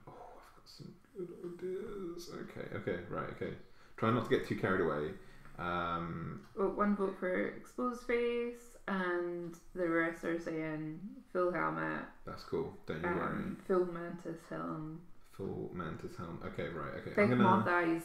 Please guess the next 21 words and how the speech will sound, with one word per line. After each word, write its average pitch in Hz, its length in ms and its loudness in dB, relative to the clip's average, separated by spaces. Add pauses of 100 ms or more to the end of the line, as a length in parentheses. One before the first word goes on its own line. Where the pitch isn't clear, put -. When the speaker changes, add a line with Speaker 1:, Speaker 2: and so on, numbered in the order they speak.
Speaker 2:
though. 156 360 0 (640)
Speaker 1:
Big 98 240 -4
moth 82 220 -4 (100)
eyes. 73 180 -6
Okay, - 240 4
right. 90 180 2 (260)
So 110 280 8 (340)
I 101 80 8
might 147 300 4 (260)
stick - 420 0
some 113 300 4
sort 107 180 2
of, 98 120 2
like, 87 300 0 (1120)
human-looking 127 840 4
armor 90 680 0
sketch - 580 -2
work 80 420 0
on, 73 480 -4
and 90 140 -4
then 85 380 -2